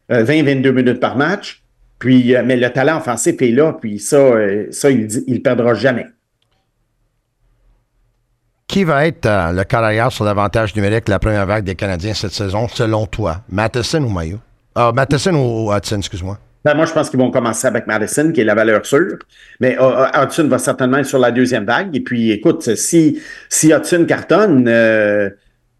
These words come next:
Speaker 1: à un moment donné, peut-être qu'il va gagner du galon, sauf que Matheson a quand même, tu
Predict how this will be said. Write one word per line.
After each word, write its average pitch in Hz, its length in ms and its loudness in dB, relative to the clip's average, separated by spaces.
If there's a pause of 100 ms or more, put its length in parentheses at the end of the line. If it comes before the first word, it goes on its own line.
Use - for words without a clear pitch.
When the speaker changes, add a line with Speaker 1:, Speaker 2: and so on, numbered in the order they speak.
(180)
Speaker 1:
à 104 160 -4
un - 20 -2
moment 127 260 2
donné, 131 260 4
peut-être 131 380 -2
qu'il 127 260 0
va 131 120 2
gagner 131 340 2
du 135 120 -4
galon, 131 400 0
sauf 143 280 0
que 143 100 2
Matheson 127 500 -2
a 131 60 -2
quand 120 200 -2
même, 139 320 0
tu - 80 -20